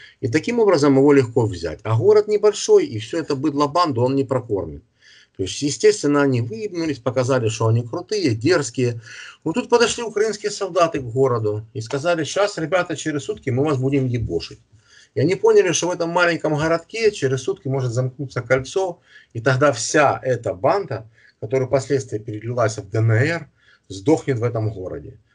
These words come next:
Планомерно, дом за домом, дом за домом, С Б У зачистит вместе с десантниками.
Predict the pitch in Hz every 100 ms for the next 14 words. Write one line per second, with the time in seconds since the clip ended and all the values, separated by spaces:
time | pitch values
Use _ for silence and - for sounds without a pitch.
0 | _ _ 117 190 220 233 247 233 214 202
1 | - 104 165 180 190 175 202 196 175 160
2 | 139 170 165 170 180 156 147 123 147 170
3 | 165 131 139 - 175 - 156 - _ -
4 | _ 131 139 147 113 135 135 170 156 -
5 | 131 127 120 113 113